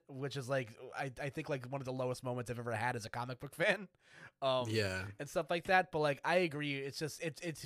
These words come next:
Speaker 1: feels like he's just going through the motions and just trying to cash a paycheck. Like, I felt no, like, again, Bruce Wayne is supposed to be, like, this, like, stoic and, like, you know, uh, you know, lead by example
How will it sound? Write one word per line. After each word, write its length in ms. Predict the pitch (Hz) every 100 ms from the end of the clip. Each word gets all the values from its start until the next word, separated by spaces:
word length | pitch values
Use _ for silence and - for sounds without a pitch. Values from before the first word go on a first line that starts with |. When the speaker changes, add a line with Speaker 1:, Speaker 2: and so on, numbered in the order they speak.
| 156
Speaker 1:
feels 160 | 190
like 100 | 175
he's 140 | 175 147
just 160 | 127
going 160 | 139 143
through 140 | 143
the 60 | 131
motions 440 | 127 123 127 117
and 80 | 113
just 160 | 120 -
trying 200 | 135 120
to 60 |
cash 280 | - 120 110
a 40 |
paycheck. 560 | 110 110 107 120 110 - _ -
Like, 280 | 113 107 - - - - -
I 120 | 143
felt 280 | - 170 156
no, 500 | 156 156 156 151 135 _ - _ _ -
like, 140 | 175 175
again, 260 | 190 175
Bruce 240 | 143 220 -
Wayne 220 | 190 180
is 60 |
supposed 200 | - 160
to 40 | -
be, 80 | 151
like, 100 | 139
this, 180 | 135 -
like, 160 | 120
stoic 540 | - 165 147 139 - - -
and, 220 | 131 123
like, 280 | 123 113 139
you 40 |
know, 360 | 127 113 107 101 _ _ -
uh, 300 | 120 110 107 -
you 100 | 139
know, 80 | 113
lead 260 | 123 143
by 180 | 117 127
example 600 | 123 110 127 123 123 110